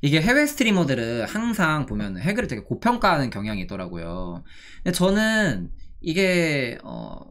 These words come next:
북미 쪽에서 안 해봐가지고 모르겠지만 얼마나 거기 다인큐가 나오는지 모르겠거든요.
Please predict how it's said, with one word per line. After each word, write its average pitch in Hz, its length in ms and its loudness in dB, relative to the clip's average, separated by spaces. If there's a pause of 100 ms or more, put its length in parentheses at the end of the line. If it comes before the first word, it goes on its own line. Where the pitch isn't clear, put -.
(180)
북미 240 340 4
쪽에서 202 540 4
안 123 200 2
해봐가지고 139 440 2
모르겠지만 101 720 -6
얼마나 190 640 4
거기 135 160 -2
다인큐가 185 440 2
나오는지 107 280 -2
모르겠거든요. 95 640 -8